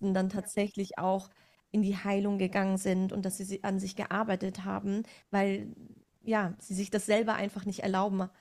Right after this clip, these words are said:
Aber <laughs> wenn sie, sage ich mal, wirklich, in, warum auch immer,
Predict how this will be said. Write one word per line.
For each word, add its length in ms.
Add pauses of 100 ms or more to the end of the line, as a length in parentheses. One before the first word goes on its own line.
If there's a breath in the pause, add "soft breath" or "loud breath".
Aber 280
<laughs> 120
wenn 200
sie, 340 (560 loud breath)
sage 320
ich 180
mal, 460
wirklich, 720
in, 280 (120)
warum 400
auch 200
immer, 460